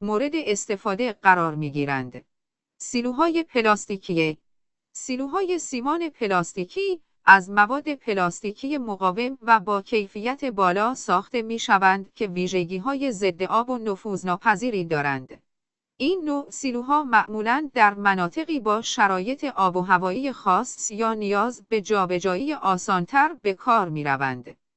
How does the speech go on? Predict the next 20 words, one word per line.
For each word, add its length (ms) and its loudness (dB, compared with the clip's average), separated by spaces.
سیلوهای 640 0
بلوکی. 580 0
ساختارهای 920 0
بلوکی 500 -2
سیلو 400 -4
سیمان 560 -2
به 140 2
صورت 440 -4
بلوک‌های 760 -2
قابل 440 0
حمل 420 4
ساخته 500 -2
می‌شوند 720 2
که 160 -4
با 240 0
قابلیت 720 -2
جداپذیری 1040 0
و 160 4
ساختار 640 0
چند 500 -2